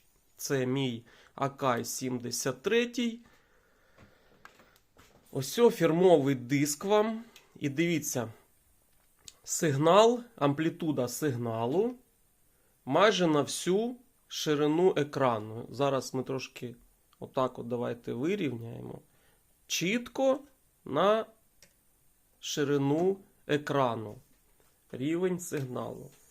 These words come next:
Це був фірмовий компакт-диск. Будемо порівнювати сьогодні кілька компакт-дисків. Буде тих самих, які я вам показував на іншому програвачі.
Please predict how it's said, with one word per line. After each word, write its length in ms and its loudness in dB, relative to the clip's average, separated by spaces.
Це 240 6
був 220 0
фірмовий 840 0
компакт-диск. 1080 -6
Будемо 440 0
порівнювати 720 -4
сьогодні 440 -8
кілька 420 -4
компакт-дисків. 880 -4
Буде 380 -2
тих 220 4
самих, 560 2
які 260 -6
я 140 2
вам 220 -2
показував 580 -4
на 120 -2
іншому 400 0
програвачі. 840 -4